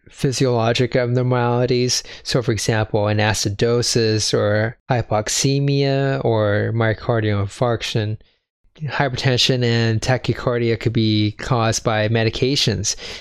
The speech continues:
specifically adrenergic, uh, medications, including bronchodilators, and lastly, due to anesthetics. So things to keep in mind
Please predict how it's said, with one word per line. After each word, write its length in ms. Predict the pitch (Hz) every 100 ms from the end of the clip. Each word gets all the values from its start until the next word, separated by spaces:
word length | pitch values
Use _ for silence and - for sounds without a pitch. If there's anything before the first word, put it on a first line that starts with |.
| -
specifically 680 | 139 - 139 - - 123 117
adrenergic, 720 | 123 120 127 113 110 107 107 - 120
uh, 180 | 110 107
medications, 1000 | 110 104 - 107 101 107 101 101 - - _ _ _ 127
including 580 | - 135 127 127 113
bronchodilators, 1120 | 107 110 107 113 110 113 113 113 113 104 - - - _ _ -
and 160 | 143
lastly, 960 | 127 120 120 - 131 117 107 104 107 - _ _ 117
due 180 | 117 107
to 460 | - 113 107 107 -
anesthetics. 840 | 117 107 - - 101 95 - - - _ _ -
So 680 | - 117 107 101 101 104 - _
things 220 | - 120 -
to 100 | 120
keep 200 | 123 127
in 80 |
mind 600 | 117 107 110 107 107 143